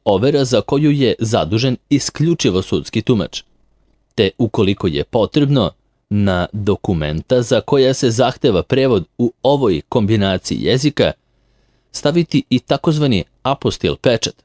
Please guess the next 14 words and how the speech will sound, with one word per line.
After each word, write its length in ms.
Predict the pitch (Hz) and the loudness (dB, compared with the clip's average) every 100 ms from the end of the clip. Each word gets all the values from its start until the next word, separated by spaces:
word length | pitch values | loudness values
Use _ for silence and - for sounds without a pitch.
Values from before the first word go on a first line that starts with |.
| _ _ _ _ _ - | _ _ _ _ _ -6
Trebalo 400 | - 160 180 165 | -2 2 2 2
bi 220 | 135 104 - | 2 0 -4
da 360 | 110 101 92 90 | -4 0 0 0
svaki 600 | - - 110 131 - 135 | -6 -6 -2 -2 -2 -2
klijent 480 | - 117 95 104 107 - | 0 0 2 0 -2 -4
pojedinačno 800 | 78 65 67 135 151 - 127 - _ _ _ _ _ 104 | -4 -4 -2 0 0 0 0 -2 _ _ _ _ _ -4
zatraži 500 | 113 117 180 170 160 | -2 0 0 0 0
informacije 680 | 131 127 101 98 - 85 | 0 0 0 -2 -2 -2
o 80 | 80 | -2
tome 320 | - 107 82 - _ _ _ - | -2 -2 -4 -10 _ _ _ 0
u 160 | 151 - | 0 2
okviru 520 | 131 143 196 175 113 104 | -2 0 2 2 2 0
nadležnih 760 | 117 107 107 110 101 98 87 | 0 0 0 0 0 -4 -4
institucija, 720 | 82 82 - 98 87 - 92 | -4 -2 -2 0 0 0 -2